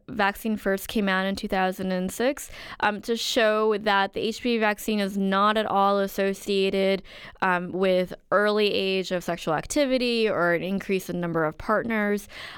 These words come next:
Um, and, you know, really the message needs to be that this is about cancer prevention.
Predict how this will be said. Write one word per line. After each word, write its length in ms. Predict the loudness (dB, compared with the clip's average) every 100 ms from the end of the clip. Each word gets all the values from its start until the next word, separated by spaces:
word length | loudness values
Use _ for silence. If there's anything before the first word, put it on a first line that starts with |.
| -2
Um, 400 | 2 2 0 -4 -8
and, 300 | -4 -4 -4 -8
you 120 | -2 0
know, 180 | 2
really 400 | 0 4 4 6
the 120 | 4 4
message 380 | 0 -2 -2
needs 220 | -2 -4 -4
to 140 | -4
be 180 | 0 2
that 140 | 2
this 180 | 0 -2
is 120 | -2
about 340 | 0 2 0 -2
cancer 480 | -6 -6 -4 -4
prevention. 800 | -2 -4 -2 -4 -4 -2 0 0